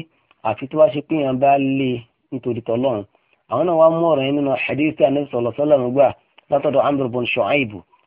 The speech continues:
látọ̀dọ̀ bàbá rẹ̀, látọ̀dọ̀ bàbá bàbá rẹ̀, tó ní Ànábì sallallahu alaihi wasallam ló sọ wípé, "لا نذر إلا ما ابتغي به وجه الله." Ìyẹn ni pé kò sí tí ń jẹ́ ìlérí tọ́lọ́run ọba ó pa ní ìlérí, àfi tí yẹn bá fi wá ojú rere Ọlọ́run Ọba.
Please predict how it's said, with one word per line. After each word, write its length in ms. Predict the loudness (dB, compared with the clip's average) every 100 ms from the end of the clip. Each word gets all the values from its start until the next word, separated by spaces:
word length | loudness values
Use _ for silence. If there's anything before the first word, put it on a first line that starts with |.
| -8
látọ̀dọ̀ 340 | -6 -4 -2
bàbá 260 | -2 0 0
rẹ̀, 140 | 2 -2
látọ̀dọ̀ 260 | -2 -2
bàbá 180 | -2 0
bàbá 220 | 0 0 0
rẹ̀, 120 | -2
tó 100 | -2
ní 60 | 0
Ànábì 200 | 0 0
sallallahu 180 | -2 -4
alaihi 120 | 0
wasallam 160 | 2 2
ló 100 | -2
sọ 180 | -2 0 0 -4 _
wípé, 220 | -20 -4 2
"لا 180 | 4 6
نذر 480 | 6 6 4 4 0 0
إلا 480 | -2 -2 0 0 0 0
ما 140 | -2
ابتغي 580 | -4 -8 -6 -2 0 0 -2
به 260 | -2 -2 0 0 -2 _ _ _ -2
وجه 360 | 0 0 -2
الله." 560 | -2 -2 -2 0 0 0 -2 _ _ _
Ìyẹn 100 | -2
ni 60 | -2
pé 120 | 0 -2
kò 140 | -2 -6
sí 140 | -2 -4
tí 100 | -2
ń 80 | 0
jẹ́ 140 | 2
ìlérí 340 | 0 0 -2 -4
tọ́lọ́run 320 | -2 -2 0
ọba 120 | 0 -2
ó 60 | 0
pa 100 | 0
ní 100 | 2
ìlérí, 260 | -2 -2 -4 -8 -20 _ _
àfi 400 | -4 -4 -2 -4
tí 100 | 0
yẹn 140 | 0 4
bá 80 | 2
fi 120 | 2
wá 180 | 0 2
ojú 440 | 2 0 -4 -4 -2
rere 300 | 0 0 -4 -10 -14
Ọlọ́run 360 | -6 -2 -2 0
Ọba. 260 | -2 -2